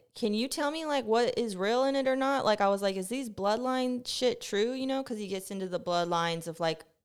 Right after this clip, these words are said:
American presidents and American government people and shit. And he was just like, "That's a conspiracy book." And I was like,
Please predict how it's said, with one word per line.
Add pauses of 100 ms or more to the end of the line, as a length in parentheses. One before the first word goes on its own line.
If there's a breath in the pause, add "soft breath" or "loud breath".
American
presidents
and (200)
American
government (420)
people
and
shit. (1000)
And
he
was
just
like,
"That's
a
conspiracy
book."
And
I
was
like,